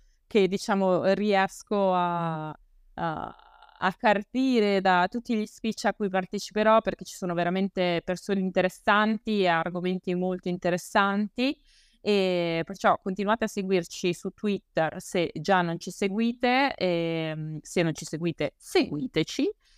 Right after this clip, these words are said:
Ehm, e niente, io ringrazio i miei host, eh, Gigi Ballarana e Franchi Ballarani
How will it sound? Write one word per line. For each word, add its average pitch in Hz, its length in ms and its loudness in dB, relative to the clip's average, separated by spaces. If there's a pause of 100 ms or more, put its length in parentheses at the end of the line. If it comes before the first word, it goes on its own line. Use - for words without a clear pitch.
(240)
Ehm, 175 1000 0 (100)
e 247 100 -2
niente, 170 460 -4
io 180 560 2
ringrazio 185 720 0
i 180 160 0
miei 175 440 0
host, 214 500 0 (220)
eh, 180 180 -2
Gigi 170 260 -4
Ballarana 170 460 0
e 175 40 -10
Franchi 175 300 -8
Ballarani 180 640 0